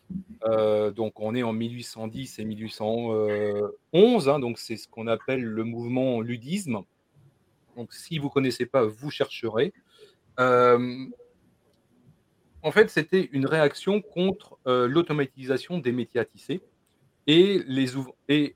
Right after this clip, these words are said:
un certain nombre d'ouvriers, euh, se sont révoltés et ont cassé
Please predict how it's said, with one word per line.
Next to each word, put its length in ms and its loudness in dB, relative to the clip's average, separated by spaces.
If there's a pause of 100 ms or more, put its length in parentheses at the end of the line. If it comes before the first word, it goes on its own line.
(100)
un 100 -6
certain 280 -4
nombre 260 -2
d'ouvriers, 840 0
euh, 720 4
se 160 -10
sont 160 -6
révoltés 640 -2
et 100 -2
ont 180 -4
cassé 640 -2